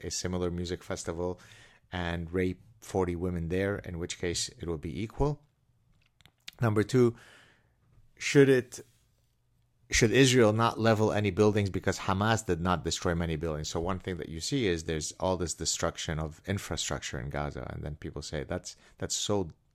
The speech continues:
lacking in proportionality, you're leveling all of these buildings." That's not, Hamas didn't do that. So should they only go in on paragliders to use the same kind of weaponry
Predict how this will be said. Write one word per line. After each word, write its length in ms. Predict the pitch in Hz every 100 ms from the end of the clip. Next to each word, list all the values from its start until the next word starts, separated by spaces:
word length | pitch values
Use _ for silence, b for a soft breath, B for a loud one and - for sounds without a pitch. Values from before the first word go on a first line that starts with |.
| b b b b b - -
lacking 520 | 90 92 101 98 85
in 100 | 78
proportionality, 880 | 87 85 80 - 92 101 95 82 78
you're 240 | 73 76
leveling 600 | 80 92 95 87 80 76 -
all 300 | 90 82 78
of 120 | 73
these 200 | 78 73
buildings." 500 | 101 107 76 57 -
That's 260 | 85 - -
not, 160 | -
Hamas 440 | - 104 92 120 -
didn't 200 | 80 73
do 140 | 71
that. 260 | 67 78 - B B B B B B
So 220 | - - 90
should 300 | - 98 85
they 160 | 95
only 280 | - 104 98
go 420 | 90 98 95 - _ -
in 200 | 101 95
on 200 | 90 78 -
paragliders 800 | - 101 101 87 90 95 98 98
to 100 | -
use 320 | 87 95 98 82
the 80 |
same 240 | - 104 92
kind 240 | - 95
of 100 | 80
weaponry 640 | 87 95 98 92 95 95